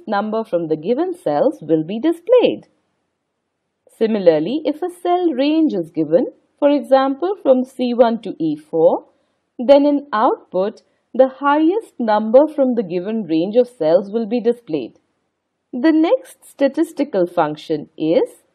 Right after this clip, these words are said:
min. It returns the lowest number from a set of numbers or series of cells. Syntax is equal to min and in brackets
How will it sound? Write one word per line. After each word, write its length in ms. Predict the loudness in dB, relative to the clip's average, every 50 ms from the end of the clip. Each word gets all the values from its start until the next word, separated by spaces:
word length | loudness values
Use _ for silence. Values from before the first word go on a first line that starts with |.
| _ _ _ _ _ _ _ _ _ _ _ -4
min. 480 | 0 0 2 2 0 -2 -2 -10 -14 _ _ _ _ _ _ _ _ _ _ _ _ _
It 200 | -4 -4 -4 -4
returns 520 | -6 -6 2 4 4 4 4 2 -2 -6 _ 2
the 100 | 2 2
lowest 560 | 2 0 0 0 2 4 2 0 0 -2 _ -4
number 640 | -2 -2 -2 -2 0 2 2 4 4 2 -2 -6 _ _
from 200 | -2 -2 -2 -2
a 120 | -4 -2
set 220 | -2 -2 -2 -2 -4
of 160 | -10 -12 _
numbers 640 | -6 -6 -4 -4 0 2 2 4 4 4 2 0 _ _ _ _ _ _ _ _ _
or 240 | -2 -2 -2 -2 -4
series 540 | -8 _ -2 -2 0 0 0 0 -2 -2
of 120 | -2 -6 -6
cells. 540 | -6 _ -2 -2 -2 -2 -8 -20 _ _ _ _ _ _ _ _ _ _ _ _ _ _ _ _ _ _
Syntax 600 | 4 6 6 6 4 2 2 2 2 2 -2 -10 _ _ _
is 400 | -2 0 0 -2 -2 -4 -12 _ _ _ _ _ _ _
equal 500 | -2 -2 -2 -2 -2 -6 -4 -4 -4 -4 -8 -8 -8
to 420 | -6 -6 -4 -4 -4 -6 -6 -8 _ _ _
min 500 | -10 -8 -6 -4 -4 -2 -2 -4 -4 -6 _ _ _ _
and 200 | -6 -4 -4 -4
in 200 | -4 -4 -6 -6
brackets 640 | -4 -2 -2 -2 -2 -4 _ 0 0 0 0 -2 _